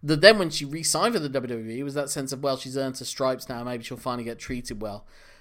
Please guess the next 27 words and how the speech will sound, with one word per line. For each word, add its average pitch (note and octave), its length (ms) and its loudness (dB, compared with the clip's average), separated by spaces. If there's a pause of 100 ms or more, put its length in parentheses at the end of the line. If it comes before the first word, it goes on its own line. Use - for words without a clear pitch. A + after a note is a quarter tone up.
(120)
She G3 160 4
ends G#3+ 120 4
up F#3+ 80 4
getting F3 220 4
treated E3 400 -4
so F3 160 6
badly D3 560 4
that C#3 180 -2
she D3+ 160 -4
genuinely, C#3 880 0
did D3 240 -8
you E3 60 0
remember F#3 260 2
this C#3 160 -6
story E3 340 2
that B2+ 100 -6
they C3+ 100 0
had D3 180 4
a C#3+ 40 0
battle C#3 320 -2
royal C3 480 0 (360)
and C#3+ 100 -2
she F3 140 0
just D#3 200 0
left D#3 460 4
the D#3 120 2
ring C#3+ 560 0